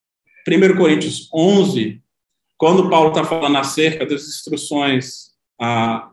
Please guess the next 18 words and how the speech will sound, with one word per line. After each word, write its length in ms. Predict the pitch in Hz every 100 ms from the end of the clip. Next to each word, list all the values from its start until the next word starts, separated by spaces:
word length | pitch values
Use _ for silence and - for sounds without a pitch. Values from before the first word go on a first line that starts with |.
| _
com 80 | -
relação 360 | 139 127 135 127
à 60 |
Santa 460 | 117 - 202 208 147
Ceia, 640 | - 175 185 160 120 - _ _ _ - - -
ele 160 | 170 180
diz 300 | 175 175 170
que 100 | 220
alguns 500 | 202 175 196 226 208
estão 520 | - 202 202 202 -
adoecendo 1160 | 190 240 214 233 220 - - 143 170 196 226 -
e 140 | - 180
uns 140 | 202
chegaram 400 | 214 190 175 180
até 240 | 160 208
mesmo 280 | 196 196 196
a 160 | 185 -
falecer 680 | 196 226 214 - 180 185